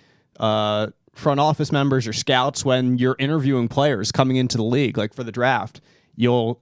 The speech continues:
say, "Hey, what other interests do you have besides football?" I'm sure that this is something that they talk about, obviously, already, but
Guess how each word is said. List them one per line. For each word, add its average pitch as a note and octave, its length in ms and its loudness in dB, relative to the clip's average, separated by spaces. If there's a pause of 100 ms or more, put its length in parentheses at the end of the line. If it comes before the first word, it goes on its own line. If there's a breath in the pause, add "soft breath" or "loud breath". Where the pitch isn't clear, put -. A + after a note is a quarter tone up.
say, B2+ 340 2
"Hey, E3 220 4
what C#3 180 0
other C#3+ 160 0
interests C#3 380 0
do - 100 -2
you A#2+ 60 4
have B2+ 400 0
besides A#2+ 380 2
football?" A2+ 400 0
I'm C#3 120 4
sure F#3 200 0
that D3 100 -2
this D3+ 160 2
is C#3 80 0
something C#3+ 240 2
that B2 60 -4
they C3 120 2
talk D#3+ 260 0
about, A2+ 280 0 (100)
obviously, B2+ 420 0
already, B2+ 360 2
but A#2 240 -4